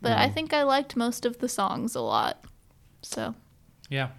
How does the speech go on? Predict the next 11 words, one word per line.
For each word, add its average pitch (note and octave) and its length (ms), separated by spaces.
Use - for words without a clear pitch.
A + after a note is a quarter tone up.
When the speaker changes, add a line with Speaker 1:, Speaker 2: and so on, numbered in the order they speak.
Speaker 1:
Yep. B3 200
Speaker 3:
I - 200
think B2 160
that's A2 180
the, G2+ 260
that's G2 320
the G#2 100
producer G2 640
album F#2+ 380
problem. G2 420
Speaker 1:
Yeah. G#3 460